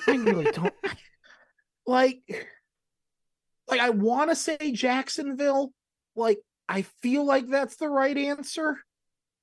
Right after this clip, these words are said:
Speaker 1: But if Derrick Henry's starting to come back, maybe it's the Titans. But then again, they still have Ryan Tannehill, so it's
Speaker 2: Right.
Speaker 1: not the Titans. Anthony Richardson looks incredible in Indianapolis,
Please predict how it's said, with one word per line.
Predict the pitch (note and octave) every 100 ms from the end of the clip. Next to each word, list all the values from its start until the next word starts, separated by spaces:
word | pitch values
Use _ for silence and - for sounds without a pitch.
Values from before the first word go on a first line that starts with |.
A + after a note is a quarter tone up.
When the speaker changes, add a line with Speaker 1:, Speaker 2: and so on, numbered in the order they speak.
| _ _ -
Speaker 1:
But | A#3+
if | F3
Derrick | E3+ B3 C4+ B3+
Henry's | A3+ B3+ C4 C4
starting | - C4+ C4
to | B3+
come | B3+ A#3+
back, | C4 B3+ B3+ - _
maybe | E3+ F#3+ A3+ B3
it's | B3
the | -
Titans. | A3 C4 C4+ C4 C4
But | G3 F3+
then | A3
again, | A3+ A3+ G#3+ G3+
they | G3
still | G3 C4
have | A3+ G3+
Ryan | E3+ G3 G3+
Tannehill, | E3 F#3+ A3 A#3 A#3+ C4 B3+
so | - F#3 F3
it's | A#2+
Speaker 2:
Right. | A#2+
Speaker 1:
not | G#3+ A3+
the | A3+
Titans. | B3 B3+ B3+ B3+ B3+ B3+ - _ _ _ _ _ _ _ _
Anthony | A#3 C4 A3+ B3
Richardson | A3+ B3+ D4 A3+ C#4 A#3+
looks | A3+ A3 - -
incredible | G3 F#3+ E3+ - - - G3 G3 A3+ B3+ C#4 C4+ C4+ - _ _ _ _ _ _
in | A3 A#3+ -
Indianapolis, | B3+ A3+ C4 C4 C4 B3+ C#4 C4+ C4+ B3+